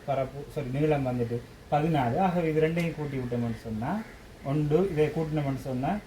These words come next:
நாலும் ரெண்டும் ஆறு, இது ஒன்றையும் கூட்டினோம்னா மூணு, முப்பத்தி ஆறு மீட்டர்ல தானே அலகு இருக்குது. அப்ப முப்பத்தி ஆறு மீட்டர்ன்றது தான் முதலாவதுக்கான விடையா இருக்கும். உங்களுக்கு முதலாவதுக்கான விடை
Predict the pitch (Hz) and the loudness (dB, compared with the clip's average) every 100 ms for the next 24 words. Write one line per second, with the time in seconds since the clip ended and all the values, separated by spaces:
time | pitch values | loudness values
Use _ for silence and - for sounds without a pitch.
0 | - - - 143 151 151 139 135 131 120 | -12 -14 -2 2 2 2 0 0 0 -2
1 | - - - - 135 127 135 165 147 214 | -4 -14 -20 -8 0 4 6 4 2 -2
2 | 240 - 147 143 131 127 120 117 113 110 | -4 -12 -6 -2 0 -2 -4 -6 -4 -4
3 | 147 180 151 120 135 131 151 - 131 120 | -2 -2 -2 -4 -6 -6 -6 -2 2 4
4 | 113 143 240 - - - - - - 156 | 4 4 2 0 -16 -20 -20 -14 -2 0
5 | 170 160 143 139 135 131 135 131 123 123 | 2 2 4 4 4 4 2 0 -2 -2
6 | 127 135 - 110 135 226 - - - - | -2 -4 -10 -6 -2 -2 -4 -12 -20 -20
7 | - - 139 156 151 151 135 127 127 139 | -18 -8 -2 0 2 4 4 4 0 -2
8 | 135 127 123 117 110 110 156 240 - - | -2 -2 0 2 2 2 0 -4 -10 -18
9 | - 147 143 180 175 156 131 117 120 113 | -6 0 6 6 8 6 2 -4 -4 -2
10 | 127 233 - - - 135 123 117 156 135 | -2 -4 -8 -18 -6 2 4 6 4 0
11 | 113 117 117 117 117 120 131 131 131 117 | -6 -6 -4 -4 -2 -2 0 -2 -2 -4
12 | 113 110 113 120 | -6 -6 -2 0